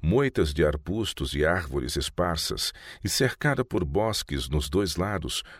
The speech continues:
com um rio em um dos lados e a cidade de Salem à distância, em outra direção, se encontravam as tendas armadas para a grande reunião.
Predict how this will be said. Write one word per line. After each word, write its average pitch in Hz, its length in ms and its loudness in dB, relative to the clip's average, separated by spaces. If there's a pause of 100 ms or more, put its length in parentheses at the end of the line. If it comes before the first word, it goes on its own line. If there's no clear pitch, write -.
com 80 200 2
um 82 120 2
rio 82 400 -2
em 69 120 -2
um 92 80 0
dos 80 200 -2
lados 85 420 -2
e 78 40 4
a 73 40 0
cidade 85 460 0
de 78 140 -4
Salem 82 480 0
à 65 60 -2
distância, - 720 -2
em 71 200 0
outra 95 360 0
direção, 92 520 0 (720)
se - 160 -2
encontravam 127 640 4
as - 160 0
tendas 117 360 2
armadas 101 680 2
para 95 240 2
a 95 60 4
grande 92 420 4
reunião. 80 580 4